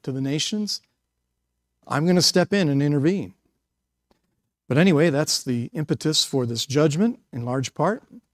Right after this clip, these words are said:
So verse twelve, he comes to the valley of Jehoshaphat and he judges. Verse thirteen, "Put in the sickle, for the harvest is ripe.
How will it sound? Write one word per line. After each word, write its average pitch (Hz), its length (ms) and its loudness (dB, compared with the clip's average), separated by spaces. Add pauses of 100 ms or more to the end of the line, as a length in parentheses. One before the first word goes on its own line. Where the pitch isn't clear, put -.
(520)
So - 160 -2
verse 151 260 4
twelve, 185 440 6
he 143 100 -2
comes 165 320 0
to 160 100 0
the 131 80 0
valley 156 360 4
of 139 100 2
Jehoshaphat 165 800 0
and 151 80 0
he 180 100 2
judges. 214 640 2 (680)
Verse 185 240 8
thirteen, 202 580 6
"Put 240 180 10
in 262 140 10
the 233 80 10
sickle, 208 480 6
for 170 160 4
the 156 160 6
harvest 214 380 8
is 175 160 4
ripe. 214 400 4